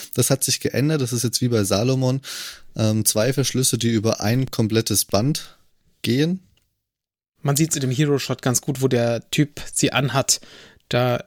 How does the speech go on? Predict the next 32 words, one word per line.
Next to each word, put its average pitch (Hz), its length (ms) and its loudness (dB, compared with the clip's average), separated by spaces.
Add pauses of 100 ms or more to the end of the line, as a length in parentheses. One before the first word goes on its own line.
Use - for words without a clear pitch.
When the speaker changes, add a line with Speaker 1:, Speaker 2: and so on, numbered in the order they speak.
Speaker 1:
Stimmt, - 380 0
Speaker 2:
da 123 60 0
ist - 160 -2
Speaker 1:
genau. 101 100 4
Speaker 2:
dieses 123 240 0
Ding 135 160 -2
drin, 139 200 0
aber 127 180 0
auf 117 100 -2
den 123 160 -2
Detailfotos 117 640 -2
sind's 120 200 -4
noch 110 120 -8
die - 120 -6
drei 107 300 -4
Clips. - 460 -10 (760)
Speaker 1:
Ganz 92 260 -4
genau. 85 240 -2 (1040)
Und 127 460 0 (1120)
ja, 131 440 0 (140)
also, 101 380 0 (140)
ähm, 101 320 0
ich - 140 -4
mag 175 240 0
sie, - 100 -2
ich - 140 -6
mag 160 200 0
sie 190 140 0
sehr. 185 260 0 (600)
Speaker 2:
Mhm. 139 240 0
Speaker 1:
Sie 127 200 2
hat 143 160 0